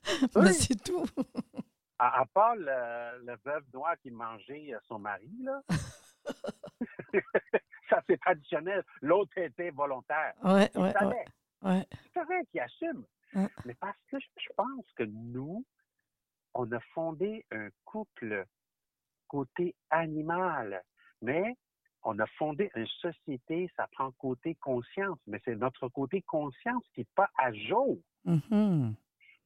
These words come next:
Speaker 2: Pourquoi on fondait un couple ?
Speaker 1: Pourquoi ?
Speaker 2: Pourquoi on veut des enfants ?
Speaker 1: Ouais, c'est ça.
Speaker 2: Est-ce, est-ce qu'on a mesuré, souvent le couple va dire, « Oh, les enfants, ça coûte cher, euh, la couche, euh,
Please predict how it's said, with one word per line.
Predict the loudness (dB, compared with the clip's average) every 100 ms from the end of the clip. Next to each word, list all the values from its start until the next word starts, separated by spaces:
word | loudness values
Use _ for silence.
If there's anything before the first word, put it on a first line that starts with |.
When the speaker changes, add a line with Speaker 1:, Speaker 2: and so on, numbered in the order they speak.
| _
Speaker 2:
Pourquoi | 4 4 -2 -2 2 0 -2 -10
on | -8 -10 -6
fondait | -2 0 -2 -2 -2 -2 -6
un | -14 -10
couple ? | -10 -10 -14 -18 -20 _ _ _ _ _ _ _ _ _ _ _ _ _ _ _ _ _ _ _ _
Speaker 1:
Pourquoi ? | -16 -6 -4 -4 -8 _
Speaker 2:
Pourquoi | 0 0 2 6 8 8 4
on | 0 0
veut | -2 -2
des | -2 -4 -6
enfants ? | -8 -4 -2 -2 -8 -4
Speaker 1:
Ouais, | 0 2 0
c'est | -2
ça. | -2 0 0 0 _ _ _ _ _ _ -20 0
Speaker 2:
Est-ce, | 2 2 -4 -4 0
est-ce | 0 2
qu'on | 4 4
a | 4
mesuré, | 4 4 4 4 4 4 2
souvent | -2 -2 0
le |
couple | 0 -4 -4 -6
va | -6
dire, « | 0 2
Oh, | 2
les | 0 -2
enfants, | -4 -4
ça | -4 -6
coûte | -6 0
cher, | 2 4 2 0 -4 -20 -18 -12 -8
euh, | -6
la | -4 -6
couche, | -2 0 0 0 -4 -6
euh, | -6